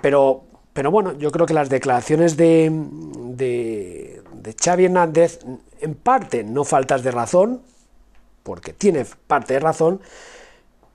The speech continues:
pero el, el contexto, la forma en que las hizo, pues yo creo que fue,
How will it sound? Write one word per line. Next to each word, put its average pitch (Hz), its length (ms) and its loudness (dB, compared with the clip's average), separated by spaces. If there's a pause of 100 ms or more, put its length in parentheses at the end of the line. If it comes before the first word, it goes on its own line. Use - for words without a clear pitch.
(240)
pero 175 680 4
el, 107 1000 -6
el 131 200 -6
contexto, 123 420 -4
la 113 100 -4
forma 143 480 0
en 104 260 -14
que 98 580 -12
las 107 240 -6
hizo, 131 320 -8
pues 95 200 -14
yo 104 120 -14
creo 107 160 -12
que 104 100 -12
fue, 123 260 -6